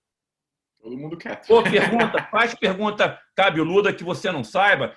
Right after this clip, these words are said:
Speaker 2: que vai te fazer você pensar. Então você tem que quebrar, quebrar o gelo, né? Você tem que ter uma interação pro pessoal se sentir,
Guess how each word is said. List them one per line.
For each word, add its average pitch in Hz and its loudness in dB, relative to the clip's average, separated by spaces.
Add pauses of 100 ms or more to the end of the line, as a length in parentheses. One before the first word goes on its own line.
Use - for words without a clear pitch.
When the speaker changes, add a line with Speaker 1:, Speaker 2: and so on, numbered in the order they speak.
(160)
Speaker 2:
que 151 -10
vai 190 2
te 208 -10
fazer 170 -4
você 180 -8
pensar. 156 -8
Então 214 -10
você 220 -4
tem 226 -6
que 220 -12
quebrar, 190 0 (340)
quebrar 180 2
o 165 -2
gelo, 139 0
né? 175 -2 (200)
Você 127 -10
tem 202 -6
que - -20
ter 202 -4
uma 185 -2
interação 185 -2
pro - -18
pessoal 185 -2
se 180 -8
sentir, 175 -6